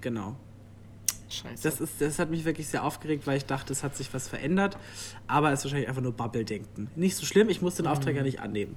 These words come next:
Speaker 1: So, das darf, muss ich auch sagen.
Speaker 2: Mhm.
Speaker 1: Ich finde es aber reizvoll und dann da vor Hürden gestellt zu werden, und zwar vor teilweise enorme Hürden, die eventuell sogar auch mit Kosten verbunden sind, finde ich sehr unverschämt, weil man dann wieder den, den, den kleinen David irgendwie so, so platt drückt.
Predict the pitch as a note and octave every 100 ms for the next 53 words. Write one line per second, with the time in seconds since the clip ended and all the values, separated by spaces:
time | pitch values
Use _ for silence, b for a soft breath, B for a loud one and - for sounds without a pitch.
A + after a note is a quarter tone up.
0 | - A2+ - - - D3 D3 D#3+ C#3 -
1 | E3+ F#3+ D#3 C#3 C3+ - - - - G#3+
2 | E3+ D3 C3+ D#3 F#3+ - G#3+ - D#3+ -
3 | C#3+ D3+ D#3 C#3+ C#3+ C#3 C#3 D3 D3+ E3+
4 | F3 E3 D3+ D3 - C#3+ C#3 C#3+ C3+ -
5 | C3+ C3+ A#2+ - B B B - C#3+ C#3+
6 | C3+ C3+ C#3 E3 E3+ F3 E3+ D3+ C3+ B2+
7 | C3+ D3+ C3+ C3 A#2+ B2 D#3 D3+ D#3+ D#3
8 | C#3+ C#3 C#3+ B2+ B2+ - A#2 A#2+ - B2
9 | A2 G#2+ - B B B B B B B
10 | B B B B B B B B - G#3
11 | F3 C#3+ C3+ D3 C3 C#3 C#3+ C3 C#3 C3+
12 | C3 D3 C3+ B2+ B2+ C#3 C3 C3+ D3 C#3+
13 | - C#3 C3 C3 B2+ A#2 B2+ D#3+ - C#3
14 | C#3+ D3 D3 D3 A2+ D3+ C#3+ D#3+ C3+ -
15 | E3+ D3+ C#3+ -